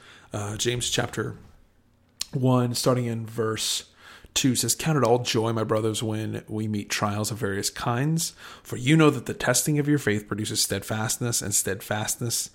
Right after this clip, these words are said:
when it has its full effect, you will be perfect and complete, lacking nothing." So I, I think, um, what's gonna come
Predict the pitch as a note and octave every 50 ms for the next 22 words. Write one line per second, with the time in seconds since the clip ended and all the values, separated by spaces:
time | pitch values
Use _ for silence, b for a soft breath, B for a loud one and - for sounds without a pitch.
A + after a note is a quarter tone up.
0 | B B B B B B B B B - A2+ G#2+ F#2+ - - - A#2 A2+ A2+ A2+
1 | G2+ - - - - B2 C3 C#3+ C3 - - A2+ G2+ F#2+ - - - - - -
2 | _ - A2+ A2+ A#2+ B2+ B2+ B2+ A#2+ A#2+ A#2 A2+ G#2+ A2+ A2 - - - - -
3 | C3 A#2+ - - F#2+ - - - - - A#2 G#2+ - A2 G#2+ G#2 - - A2+ G#2
4 | - - - - - C#3 B2+ G#2+ G2+ G2 - - D#2+ F2+ G2 - - b b b
5 | b - G2 G2+ A2 A#2 A2+ - G2 F2 - - - B B B B B B B
6 | - C#3+ C3+ B2+ B2+ - B B B B B B B B - - - - A#2+ A#2
7 | C3 - - A#2 B2 - - D#3 D3 C#3+ C#3+ - - - - - B B B B
8 | B B B C#3 C3 B2 A#2+ A#2+ A2 A2 G#2 - - _ - G#2 F#2+ - A2 A#2+
9 | B2 - - D3 D#3 D3+ D3 D3 C#3 C3 A#2+ - - C3 C3 C3+ C3+ C3+ C3+ C3